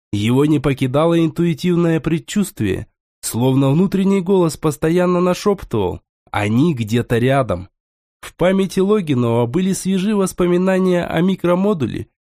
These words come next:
извлечённом из височной области Джона Херберта.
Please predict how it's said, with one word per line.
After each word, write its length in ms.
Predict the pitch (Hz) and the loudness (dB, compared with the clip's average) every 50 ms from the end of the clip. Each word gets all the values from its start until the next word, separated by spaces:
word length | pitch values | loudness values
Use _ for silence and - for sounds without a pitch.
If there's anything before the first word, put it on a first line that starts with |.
| _ _ | _ _
извлечённом 880 | - 101 107 98 98 110 117 135 147 131 - 180 170 135 147 151 151 147 | -4 -4 -2 -2 -2 0 0 0 0 0 0 0 0 2 2 2 2 2
из 100 | 139 127 | 2 2
височной 640 | 143 156 143 - 175 165 151 - - 156 147 151 | 0 -2 0 0 0 0 0 0 -2 -2 -2 0
области 540 | 151 - 180 170 147 123 113 107 - - 120 | 0 0 -2 0 0 -2 -2 -4 -4 -6 -6
Джона 440 | 117 110 107 117 147 151 143 143 143 | -6 -4 -2 0 0 2 2 0 -2
Херберта. 720 | 131 - 170 170 160 143 107 101 92 87 - 87 82 95 | -2 -2 -2 0 0 -2 -2 -4 -6 -6 -10 -14 -14 -14